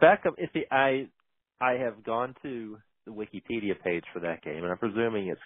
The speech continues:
correct because I need to jog my memory a little bit. Uh, can you remember, uh,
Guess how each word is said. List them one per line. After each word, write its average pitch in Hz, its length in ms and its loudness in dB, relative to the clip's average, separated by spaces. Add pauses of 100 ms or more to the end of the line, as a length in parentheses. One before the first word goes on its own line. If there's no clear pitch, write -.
correct 78 320 2 (180)
because 95 280 -2
I 87 120 4
need 92 200 0
to 95 60 -8
jog 90 340 4
my 82 80 -2
memory 87 400 0
a 82 60 0
little 95 300 0
bit. - 200 -2 (560)
Uh, 87 280 4
can 110 120 0
you 165 160 6
remember, 127 640 8 (960)
uh, 101 220 6